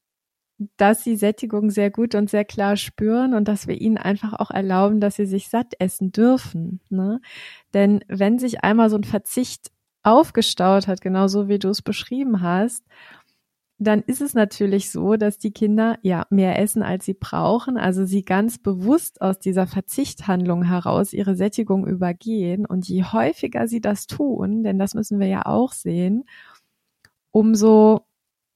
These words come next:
mehr rückt sozusagen dieses natürliche Sättigungsgefühl und auch die, ähm, die Achtsamkeit für dieses natürliche Sättigungsgefühl in den Hintergrund. Das sind ja, und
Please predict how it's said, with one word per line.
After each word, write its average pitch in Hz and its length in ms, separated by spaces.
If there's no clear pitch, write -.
mehr 226 640
rückt 269 380
sozusagen 214 420
dieses 202 440
natürliche 226 680
Sättigungsgefühl 196 1120
und 185 220
auch 185 180
die, 175 400
ähm, 170 360
die - 160
Achtsamkeit 226 920
für - 100
dieses 180 280
natürliche 175 560
Sättigungsgefühl 185 840
in 185 120
den 196 140
Hintergrund. 202 960
Das 196 260
sind 302 380
ja, 180 520
und 196 300